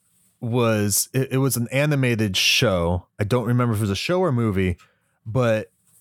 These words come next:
<clears throat> he's, uh, Bane is not in his big form.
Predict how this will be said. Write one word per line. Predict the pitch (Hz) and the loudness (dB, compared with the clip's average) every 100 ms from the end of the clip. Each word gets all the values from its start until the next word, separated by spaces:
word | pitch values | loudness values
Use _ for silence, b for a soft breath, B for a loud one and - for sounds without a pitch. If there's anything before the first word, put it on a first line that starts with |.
| _ _ _ - | _ _ _ -2
<clears throat> | 143 131 - | 0 0 -2
he's, | 104 143 127 113 | -2 0 2 0
uh, | 135 117 107 98 90 85 - 104 | 0 2 2 2 2 0 -6 -6
Bane | 127 135 147 | -2 0 2
is | 139 123 107 - - | 2 0 0 -2 -2
not | 117 113 117 | 0 2 2
in | 127 | 2
his | 131 120 | 2 0
big | 98 113 98 | 0 -2 -2
form. | - 104 90 87 | -2 0 0 0